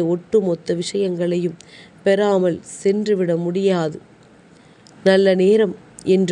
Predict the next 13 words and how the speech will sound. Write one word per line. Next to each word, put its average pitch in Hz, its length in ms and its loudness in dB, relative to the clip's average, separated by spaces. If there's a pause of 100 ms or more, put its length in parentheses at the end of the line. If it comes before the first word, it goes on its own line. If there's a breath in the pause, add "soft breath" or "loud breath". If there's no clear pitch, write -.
ஒன்று 185 320 2
வரும்பொழுது 180 600 2 (640 loud breath)
இவர்களின் 196 500 4
ஆட்டம் 214 380 0
எல்லாம் 180 400 0 (120)
தானாகவே 175 760 -2
அடங்கிவிடும். 165 680 -4 (460 loud breath)
இந்த 185 280 0
வாழ்க்கையில் 175 680 -2 (340 loud breath)
உனக்கான 190 640 0
சந்தோஷம் 190 800 0
என்ற 175 280 -2 (100)
ஒன்று 175 340 -2